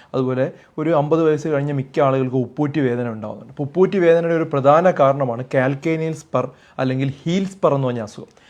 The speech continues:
ഇതെന്ന് പറഞ്ഞാൽ നമ്മുടെ കാല് ഇങ്ങനെയാണ് അല്ലേ? നോക്കിയേ, അപ്പോൾ ഇതിൻ്റെ അകത്ത് ആ താഴെ കാണുന്ന ആ വലിയ ബോണാണ് calcaneum എന്ന് പറയുന്നത്, ആ വലിയ ബോൺ. ആ ബോണിൽ ചെറിയൊരു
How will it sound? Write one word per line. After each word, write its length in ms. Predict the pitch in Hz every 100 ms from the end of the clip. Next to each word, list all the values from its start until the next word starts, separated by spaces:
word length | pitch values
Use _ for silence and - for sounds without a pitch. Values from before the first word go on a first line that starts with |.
| - -
ഇതെന്ന് 180 | 165 180
പറഞ്ഞാൽ 160 | 180 170
നമ്മുടെ 180 | 180 180 156
കാല് 280 | 151 165 - -
ഇങ്ങനെയാണ് 320 | 151 143 110 110
അല്ലേ? 120 | 127 - _
നോക്കിയേ, 260 | 151 143 143 - _ _
അപ്പോൾ 140 | _ 160
ഇതിൻ്റെ 160 | 175 175
അകത്ത് 160 | 170 185 202 - 151
ആ 40 | 147 151
താഴെ 240 | 156 180 175
കാണുന്ന 260 | 151 151 151
ആ 40 | 147
വലിയ 260 | 139 139 165 139
ബോണാണ് 340 | 131 127 113 131 - -
calcaneum 540 | 127 127 127 151 143 135
എന്ന് 100 | 120 104
പറയുന്നത്, 300 | 104 - _ _ _ -
ആ 40 | 135 135
വലിയ 220 | 139 160 143
ബോൺ. 100 | - - - _ -
ആ 40 | 165 175
ബോണിൽ 340 | 175 170 185 175 - -
ചെറിയൊരു 360 | 160 165 160